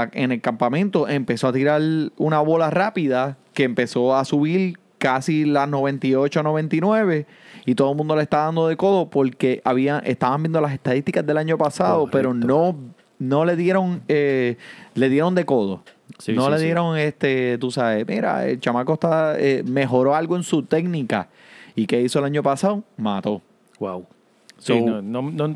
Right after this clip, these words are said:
Speaker 2: no estaban mirando el progreso.
Speaker 1: Exactamente. Y ahora,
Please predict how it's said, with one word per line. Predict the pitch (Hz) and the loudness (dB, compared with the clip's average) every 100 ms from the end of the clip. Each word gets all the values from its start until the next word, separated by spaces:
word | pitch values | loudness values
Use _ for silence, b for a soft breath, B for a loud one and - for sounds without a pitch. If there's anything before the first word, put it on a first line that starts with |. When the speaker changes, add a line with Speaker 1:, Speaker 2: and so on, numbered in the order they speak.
| - | -6
Speaker 2:
no | 156 | -6
estaban | 151 190 180 | -2 -2 0
mirando | 165 175 165 | 0 0 -2
el | |
progreso. | 123 113 104 120 - - _ _ _ _ _ B B | -4 -6 -2 -4 -6 -12 _ _ _ _ _ B B
Speaker 1:
Exactamente. | 131 123 110 123 - 131 127 113 107 98 - B B | 0 0 0 -2 0 0 0 -2 -2 -4 -6 B B
Y | - 120 | 0 2
ahora, | 120 151 208 165 98 | 4 4 2 0 -2